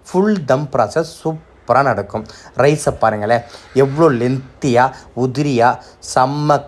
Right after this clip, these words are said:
கலரா, சூப்பரா கிடைச்சிருக்கு. உண்மையாக நான் சொல்ற அளவு செய்முறையில பிரியாணி செஞ்சு பாருங்க,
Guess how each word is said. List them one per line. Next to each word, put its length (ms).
கலரா, 380
சூப்பரா 540
கிடைச்சிருக்கு. 480
உண்மையாக 520
நான் 300
சொல்ற 320
அளவு 300
செய்முறையில 560
பிரியாணி 420
செஞ்சு 220
பாருங்க, 300